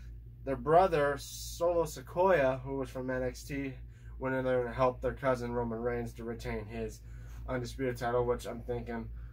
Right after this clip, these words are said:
sooner or later, I want someone to l-, I want the titles off of Roman. I'm pr-, we are in the age now where no one wants to see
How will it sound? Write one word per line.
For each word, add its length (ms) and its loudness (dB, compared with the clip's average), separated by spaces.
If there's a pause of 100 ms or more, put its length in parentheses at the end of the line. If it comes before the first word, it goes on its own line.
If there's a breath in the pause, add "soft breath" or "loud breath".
sooner 360 2
or 40 6
later, 260 8
I 140 4
want 260 4
someone 460 0
to 140 -8
l-, 440 -4 (840)
I 80 4
want 240 2
the 80 -2
titles 500 4
off 280 0
of 80 -8
Roman. 280 -6 (1500 loud breath)
I'm 200 0
pr-, 220 -8 (300)
we 340 4
are 200 8
in 140 4
the 160 0 (100)
age 380 0
now 200 4
where 220 2
no 220 6
one 240 6
wants 220 4
to 100 -2
see 600 0